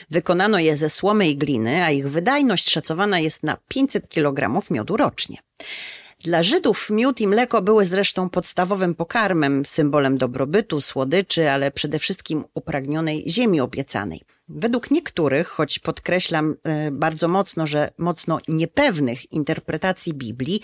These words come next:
miód łączy się ze Słowem Bożym. Pszczoła to po hebrajsku dwora, zaś podobnie brzmiące dabar oznacza mówić. Stąd wzięło się także biblijne słowo Debora,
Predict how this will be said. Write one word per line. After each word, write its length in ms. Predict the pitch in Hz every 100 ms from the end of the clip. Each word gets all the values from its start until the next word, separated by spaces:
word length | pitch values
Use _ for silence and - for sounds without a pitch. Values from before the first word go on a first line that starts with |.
| - - - -
miód 260 | 254 392 185
łączy 300 | 180 202 262
się 140 | 214
ze 100 | 160
Słowem 460 | - 247 165 139 123
Bożym. 340 | 101 101 90 -
Pszczoła 400 | - 359 339 214
to 160 | 180
po 140 | - 170
hebrajsku 640 | 170 170 190 185 - 151
dwora, 680 | 139 151 202 170 127 151 202
zaś 340 | 170 165 160 -
podobnie 540 | - 185 233 220 175
brzmiące 600 | 160 175 175 165 - 151
dabar 600 | 143 135 139 233 254 202 190 -
oznacza 540 | 269 180 127 - 151 - 226
mówić. 520 | 240 180 151 - - _ - - -
Stąd 300 | - - 370
wzięło 280 | 214 175 185
się 160 | - 226
także 320 | 156 156 190
biblijne 500 | 185 190 165 139 175
słowo 340 | - 147 139
Debora, 680 | 151 196 170 226 202 151